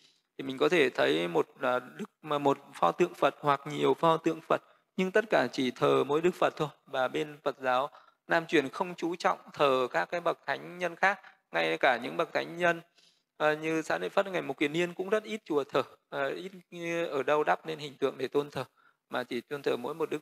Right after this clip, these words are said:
Phật, đó là Đức Phật Chánh Đẳng Giác. Còn bên Phật giáo Bắc truyền thì mình sẽ thấy có rất là nhiều những hình tượng khác nhau để tôn thờ. Ví dụ như một cái người vào chùa Phật giáo Bắc truyền sẽ thấy ngoài Đức Phật Bổn Sư,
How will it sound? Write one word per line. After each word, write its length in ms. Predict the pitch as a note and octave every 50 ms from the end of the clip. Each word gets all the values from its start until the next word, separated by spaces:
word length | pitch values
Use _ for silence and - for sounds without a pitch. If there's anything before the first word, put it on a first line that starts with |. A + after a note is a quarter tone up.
| _
Phật, 160 | D3+ - - -
đó 80 | C#3
là 120 | C#3 D3+ D3
Đức 100 | C#3+ C#3 -
Phật 120 | D3 -
Chánh 180 | - C3 B2 C#3
Đẳng 200 | D3+ C#3+ G2+ A2+
Giác. 320 | B2 B2+ C#3+ C#3+ D#3+ D#3+ - - - _ _ _ - - _ _ _ _
Còn 160 | - D3+ D3
bên 140 | D3+ E3+ E3
Phật 120 | - D#3+
giáo 160 | C3+ C#3 C#3 D3+
Bắc 200 | E3+ F3 - -
truyền 200 | - E3 D3 C#3
thì 80 | C3+
mình 140 | C3 C3 B2+
sẽ 140 | - D#3 D#3
thấy 340 | - D3+ D3 C#3+ C#3+ D3+ D3
có 200 | - D3 C#3+ - F3
rất 100 | G#3+ A3+
là 80 | G#3
nhiều 400 | F3 D3+ C#3+ C#3+ C#3+ D3 C3+ B2+
những 140 | C3 C#3 D#3+ E3+
hình 200 | F3 E3+ C#3+ C#3
tượng 260 | - D#3 D#3+ D#3+ -
khác 260 | - - F#3+ G3 - -
nhau 160 | F3+ F3+ F3 - _ _ _ _ _ _
để 160 | - C3+ B2
tôn 240 | - - D#3+ D#3 D#3
thờ. 200 | - - D3 C3+ A#2 - _ _ _ _ _ _ -
Ví 80 | D#3
dụ 60 | D#3
như 160 | D#3 D#3 D3+ C#3+
một 120 | C3 B2 B2+
cái 80 | C#3+
người 180 | D3+ D#3 C#3 B2+
vào 280 | B2 B2 B2+ B2 A#2+ A#2+
chùa 200 | - - C3 A#2+
Phật 180 | - C3 A#2+ A2+
giáo 160 | A#2+ A#2+ A#2+
Bắc 160 | - D#3 - _ -
truyền 240 | D#3 C3 A#2+ A#2+ A2+
sẽ 240 | - - D3 D3 C#3+
thấy 220 | - C#3 C3+ D3
ngoài 240 | D#3+ D#3 C3+ B2 B2
Đức 100 | C#3+ D#3 -
Phật 160 | - C#3+ -
Bổn 180 | A#2+ B2+ B2+
Sư, 420 | - - - - E3 E3 E3+ E3+